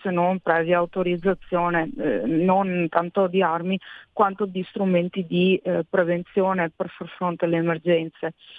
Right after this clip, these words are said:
Il ministro non ha escluso questa possibilità, perlomeno in via sperimentale, per quel che riguarda il taser, che è già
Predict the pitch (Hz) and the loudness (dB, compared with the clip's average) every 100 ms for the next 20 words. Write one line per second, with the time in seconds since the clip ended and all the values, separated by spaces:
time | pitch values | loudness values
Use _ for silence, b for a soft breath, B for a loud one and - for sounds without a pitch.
0 | B - 220 220 220 220 240 262 - 294 | B -8 0 2 2 2 2 0 0 0
1 | 285 214 196 185 190 185 - 196 208 196 | 2 0 0 0 0 -4 -4 0 2 2
2 | 190 - 185 185 190 196 190 190 214 - | -2 -4 -8 -10 -8 -8 -4 -2 -2 0
3 | 170 180 - 196 196 185 175 190 180 190 | -2 -2 -2 -2 0 2 2 2 0 -2
4 | 180 170 170 - 180 175 185 175 - 160 | 0 2 0 0 -2 0 0 0 0 2
5 | 165 165 175 - 170 - 202 175 160 165 | 0 -2 -6 -4 -4 -2 2 2 2 0
6 | 170 - 165 165 165 165 B B B _ | -6 -2 -2 0 -2 -6 B B B _
7 | 208 196 180 202 180 | 2 2 0 0 0